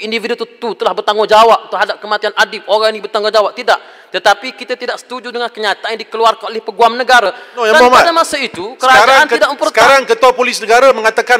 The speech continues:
Speaker 2: bahawa tidak ada saksi yang nampak. Apa pandangan Yang Berhormat? Ha, baru-baru ini, dua hari yang lalu, Ketua Polis Negara mengatakan bahawa tidak ada orang yang melihat,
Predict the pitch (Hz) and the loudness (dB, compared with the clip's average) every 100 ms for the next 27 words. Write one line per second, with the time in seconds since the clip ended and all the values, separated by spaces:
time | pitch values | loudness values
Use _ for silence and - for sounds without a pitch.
0 | 220 214 247 247 214 226 233 233 214 226 | 4 4 2 0 2 2 2 0 -4 -2
1 | 233 233 240 262 160 196 240 226 233 226 | -2 -2 2 2 2 0 0 2 0 0
2 | 233 277 262 - _ _ _ _ _ - | -2 -2 -4 -6 _ _ _ _ _ 0
3 | 214 220 - 196 262 285 294 294 277 269 | 0 0 0 4 4 6 4 4 2 4
4 | 262 277 277 277 277 262 - 233 269 254 | 4 6 4 4 2 0 -2 2 4 2
5 | 247 247 233 247 262 240 240 240 247 254 | -2 -4 0 4 4 4 2 2 2 2
6 | 226 226 247 247 240 247 208 220 226 220 | 4 6 4 2 0 4 4 6 6 6
7 | 247 240 214 214 220 220 240 | 6 4 2 2 2 4 6